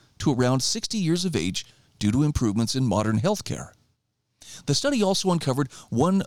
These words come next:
case of Edwards syndrome. That's a rare condition caused by three copies of chromosome eighteen that comes with far more severe symptoms than Down syndrome.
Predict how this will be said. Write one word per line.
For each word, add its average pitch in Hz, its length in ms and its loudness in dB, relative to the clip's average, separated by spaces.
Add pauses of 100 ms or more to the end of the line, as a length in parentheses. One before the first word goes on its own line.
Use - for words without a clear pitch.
case 131 300 0
of 127 180 -4
Edwards 170 380 0
syndrome. 85 360 0
That's 170 220 -2
a 233 60 -2
rare 180 240 2
condition 120 480 0
caused 113 260 0
by 113 160 0
three 208 380 -2
copies 147 480 0
of - 80 -4
chromosome 117 560 0
eighteen 110 640 -4 (720)
that 110 120 0
comes 127 280 0
with 95 120 0
far 151 360 2
more 156 160 4
severe 127 320 0
symptoms 107 420 0
than 123 160 2
Down 131 320 2
syndrome. 73 520 -4